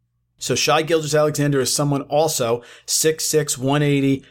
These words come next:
could make himself some money with a really good combine here. Alize Johnson, you know how much we love him from Missouri State, want to see him do very well. Kevin Knox. Let's get to Kevin Knox.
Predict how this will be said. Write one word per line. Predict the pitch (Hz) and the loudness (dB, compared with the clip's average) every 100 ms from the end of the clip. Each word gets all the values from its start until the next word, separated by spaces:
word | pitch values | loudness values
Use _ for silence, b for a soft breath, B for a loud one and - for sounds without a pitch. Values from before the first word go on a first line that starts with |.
| b b b | b b b
could | - - 165 165 | -6 0 0 0
make | 160 156 151 | 0 0 0
himself | 147 - 151 143 | -2 0 0 0
some | - 143 | 0 2
money | 147 156 135 123 | 2 2 0 -2
with | 123 | -2
a | 127 | -2
really | 123 127 123 | 0 0 0
good | 120 123 117 | -2 -2 -4
combine | - 123 117 117 113 107 | -4 -6 -4 -4 -4 -4
here. | 104 113 101 - _ _ _ _ | -6 -8 -8 -12 _ _ _ _
Alize | 135 139 139 139 139 | 0 0 0 0 0
Johnson, | 135 135 135 135 | 0 -2 -2 -2
you | 131 | -2
know | 127 | -2
how | 131 | -2
much | 127 | -4
we | - | -4
love | 127 127 | -2 -2
him | 131 | -2
from | 123 123 | -4 -4
Missouri | 117 123 120 | -2 -2 -2
State, | 113 127 127 | -2 -2 -2
want | 123 120 | -2 -4
to | - | -4
see | 120 | -4
him | 127 131 | -4 -2
do | 131 | -2
very | 127 131 127 | 0 0 0
well. | 127 131 131 143 _ _ | 0 0 -2 -8 _ _
Kevin | - 165 156 151 | -4 -2 0 -2
Knox. | 131 101 - | -4 -8 -8
Let's | 127 | -6
get | - 143 | -4 -4
to | - | -2
Kevin | 131 110 | -4 -4
Knox. | 98 - - | -8 -8 -12